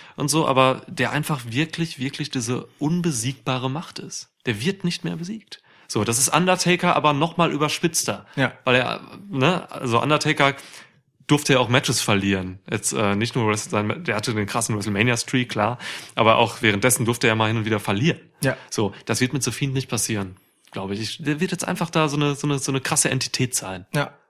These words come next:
Speaker 1: Ja, und Rollins ist halt am Arsch. Muss man jetzt einen Heel-Turn <laughs> machen?
Speaker 2: Rollins ist echt im Arsch.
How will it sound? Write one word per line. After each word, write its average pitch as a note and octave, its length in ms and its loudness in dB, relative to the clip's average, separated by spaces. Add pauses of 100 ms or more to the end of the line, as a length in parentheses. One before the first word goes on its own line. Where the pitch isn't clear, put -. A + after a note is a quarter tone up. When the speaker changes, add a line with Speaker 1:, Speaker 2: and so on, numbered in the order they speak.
(600)
Speaker 1:
Ja, A#2 80 4
und A#2+ 100 4
Rollins A#2+ 320 2
ist A2 100 -2
halt A2+ 100 2
am A2 100 2
Arsch. F#2 320 -6 (420)
Muss A#2 120 -2
man B2 100 6
jetzt A2 120 2
einen A2 80 2
Heel-Turn C#3 460 6
<laughs> - 40 -18
machen? - 540 2 (160)
Speaker 2:
Rollins G3+ 360 4
ist D#4 140 6
echt - 200 4
im F#3 100 2
Arsch. D#3+ 300 4